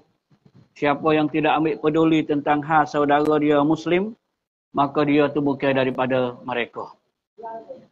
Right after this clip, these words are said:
Jadi Alhamdulillah, kita ucap terima kasih kepada saudara ataupun ahli jawab teh, ah, mas'ul,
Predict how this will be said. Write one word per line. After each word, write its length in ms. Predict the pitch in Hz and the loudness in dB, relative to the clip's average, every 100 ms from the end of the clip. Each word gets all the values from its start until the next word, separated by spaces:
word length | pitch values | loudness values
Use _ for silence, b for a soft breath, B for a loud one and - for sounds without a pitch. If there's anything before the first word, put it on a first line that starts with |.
| _ _ - | _ _ -10
Jadi 160 | 135 151 | -2 -2
Alhamdulillah, 640 | 156 190 180 165 185 185 - - - | 0 2 2 4 4 2 -6 -16 -14
kita 240 | 143 147 | -6 -4
ucap 120 | 143 135 | -2 -2
terima 180 | 147 147 147 | 0 2 2
kasih 320 | 143 175 139 | 0 -2 -2
kepada 320 | 131 135 139 | -2 0 0
saudara 640 | 135 139 143 143 143 147 - _ _ _ - | -2 0 2 2 0 -2 -10 _ _ _ -4
ataupun 480 | 139 143 147 147 147 | -2 0 -2 0 -2
ahli 560 | 143 143 147 143 143 | -2 0 0 0 -2
jawab 320 | 143 143 135 131 | 0 0 0 -2
teh, 400 | 143 139 143 143 - - _ _ - | -2 0 -2 -6 -16 -20 _ _ -6
ah, 160 | 131 131 | 0 2
mas'ul, 800 | 147 151 - 170 156 147 151 | 2 -2 0 2 4 4 0